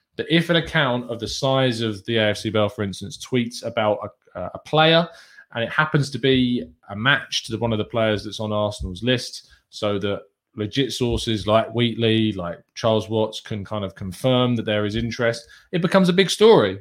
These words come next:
for a couple of weeks. But ultimately it dies down because Arsenal are not making a move for Maddison. It also sparks a lot of your smaller I T K accounts to try and spice up a little bit more interest by claiming that Arsenal have made a bid when there actually hasn't been a bid.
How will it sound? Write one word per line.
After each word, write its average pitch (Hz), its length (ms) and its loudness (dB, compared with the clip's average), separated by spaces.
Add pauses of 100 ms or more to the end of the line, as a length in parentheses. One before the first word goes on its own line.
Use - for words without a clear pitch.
for 117 160 -2
a 107 60 0
couple 110 300 -4
of 98 80 -4
weeks. - 380 -10 (600)
But 143 100 2
ultimately 156 460 4
it 127 80 -4
dies 135 240 4
down 139 240 6
because 123 180 -4
Arsenal 131 400 2
are - 20 -2
not 127 140 0
making 131 300 -2
a 131 40 -2
move 135 480 4 (200)
for - 120 -8
Maddison. 104 600 -4
It 117 80 -6
also 131 320 0
sparks 123 480 2
a 123 40 -4
lot 120 120 2
of 110 80 -4
your 113 80 -2
smaller 131 440 0
I 120 140 4
T 117 160 -6
K 135 240 2
accounts 123 380 -4
to 113 80 -8
try 117 400 4
and 113 260 -2 (840)
spice - 500 2
up 110 160 2
a 120 40 0
little 113 180 0
bit 110 120 -2
more 120 220 0
interest 107 380 -2
by 98 160 -2
claiming 110 360 -4
that 104 60 0
Arsenal 101 400 -2
have 92 80 -8
made 113 220 0
a 101 100 -6
bid 98 220 -2
when 98 160 -6
there 92 240 -6
actually 107 320 -8
hasn't 107 400 -2
been 90 120 -6
a 82 60 -10
bid. - 260 -20